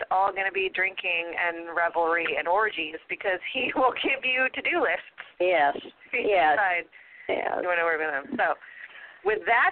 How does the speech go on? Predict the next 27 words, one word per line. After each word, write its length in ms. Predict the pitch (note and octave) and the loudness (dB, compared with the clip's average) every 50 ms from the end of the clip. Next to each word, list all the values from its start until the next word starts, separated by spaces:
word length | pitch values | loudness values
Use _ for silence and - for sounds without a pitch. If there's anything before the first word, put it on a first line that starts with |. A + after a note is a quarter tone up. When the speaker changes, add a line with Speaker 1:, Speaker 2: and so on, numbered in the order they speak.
| - - - | 0 -4 -4
Speaker 1:
said, 460 | D4 F#3 E3+ E3 D#3 D#3 D#3+ - G#3+ - - _ | -2 0 2 2 2 2 2 0 -4 -8 -6 _
Speaker 2:
Yeah. 640 | - F#3+ E3 D3+ A#2 C3+ C#3+ B2+ C#3+ G#3+ B3 D#4+ D#4 - - - - - - - - - | -2 0 2 2 2 2 2 0 0 0 2 2 2 0 0 -4 -4 -10 -16 -18 -6 -2
Speaker 1:
Dionysus 760 | G3+ F#3+ G3+ A#3 C4 C4+ B3+ A#3 C4 - - A#3+ A3+ A#3+ - - - _ | 0 0 0 0 0 0 0 -2 -2 -2 0 0 0 0 -2 -8 -10 _
is 340 | F#3 F#3 F3+ E3+ E3+ F3 F3 - _ - _ _ _ _ _ | -2 0 2 2 2 0 -2 -6 _ -20 _ _ _ _ _
a 80 | A3+ A#3 | -4 -4
Greek 300 | A3+ - F3 E3 D3+ - - - | -2 -2 -4 -4 -6 -8 -8 -4
god, 360 | - E3 D#3 D3+ D#3 D#3+ - A#3+ - _ - - - - - - - _ _ - | -2 0 2 2 2 0 -2 -4 -14 _ -20 -18 -16 -16 -16 -18 -20 _ _ -2
and 200 | G#3+ G#3+ G#3+ G3+ | 0 0 0 0
there 200 | G#3 G#3+ G#3+ G#3+ G#3+ G#3+ | 0 0 0 2 2 0
is 60 | G#3 G#3 | 2 2
a 100 | A3 G#3 G3 | 2 2 2
lot 460 | F3+ F3+ F#3 F3 F#3 G#3 A#3+ C4+ - - | 2 2 2 2 2 2 2 2 2 0
of 100 | C#4 - - | 0 0 0
very 300 | G3 F#3 F#3+ G3 - - _ | 0 0 0 0 -2 -4 _
interesting 1000 | F#3+ F#3+ F#3 - - G#3+ A3 - - - - - A3+ A3+ A#3 A#3+ A#3+ B3 C4 C#4 - _ | -6 -6 -6 -2 -2 -2 -2 -2 -6 -16 -10 -6 -4 -2 -2 -2 -4 -4 -6 -8 -8 _
theory 380 | - F#3+ F3 F3 E3+ E3+ F3+ - | -2 0 0 2 2 0 0 0
on 240 | - F#3 F#3 F3 E3+ - - - | 0 0 0 -2 -4 -6 -8 -12
where 480 | E3 D#3+ E3 F#3 G3 G#3 G#3+ G#3+ A3 | -10 -4 0 0 2 2 2 0 0
he 220 | G#3 - G#3+ E3+ - - | -2 -6 -10 -8 -4 -4
actually 420 | E3 F3 - - - G#3 F#3 F3 | -4 -4 -4 -6 -6 -4 -2 -2
originated 760 | F3 E3+ E3 G3 A3+ C#4 C4+ - F#3+ - - - - - - - - | -2 0 0 0 0 0 -2 -4 -10 -8 -8 -8 -8 -10 -12 -10 -6
from. 220 | - - - - - - _ - - - | -6 -6 -6 -6 -12 -18 _ -20 -14 -14
Speaker 2:
Mm-hmm. 220 | E3+ D#3+ - _ G3 | -14 -14 -6 _ -4
Speaker 1:
In 100 | G#3 G3 G3 - - - | -4 -4 -6 -10 -10 -2
some 520 | - A3 A3+ B3+ B3+ C4 B3+ B3 A#3+ A#3+ - - - - | 0 2 2 4 4 4 2 0 0 -4 -6 -6 -8 -12
historical 1040 | - - G#3 - - - - F#3+ F3+ F3+ F3 - - F#3 E3+ E3+ E3 E3 D#3+ E3+ - - - - A#3+ - - _ _ _ _ _ _ _ _ _ _ _ _ _ _ _ _ | -10 -10 -10 -10 -8 -2 0 2 2 2 0 0 0 2 4 4 4 4 4 2 -2 -8 -18 -20 -20 -20 -20 _ _ _ _ _ _ _ _ _ _ _ _ _ _ _ _
leanings, 540 | F3 F#3 F#3+ F#3 F#3 F3+ F#3 F3+ F3+ F3+ | -6 -4 -4 -4 -2 -2 -2 -2 -2 -4